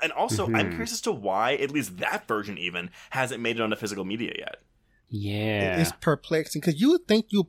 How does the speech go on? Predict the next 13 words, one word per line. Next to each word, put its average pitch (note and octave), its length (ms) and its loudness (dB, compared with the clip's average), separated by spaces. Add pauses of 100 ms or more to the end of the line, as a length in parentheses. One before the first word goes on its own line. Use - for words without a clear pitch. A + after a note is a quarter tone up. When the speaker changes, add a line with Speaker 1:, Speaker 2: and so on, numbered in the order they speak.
Speaker 3:
wanna F3 220 4
put D#3+ 280 2
more C3 560 4
stuff C#3 460 0
in D#3 180 2
the D3 80 0
physical B2 400 -4
media A#2 280 -4
version G#2+ 340 -4
instead A2 220 -2
of F#2+ 120 -8
cutting B2 420 0
it. E2 180 -10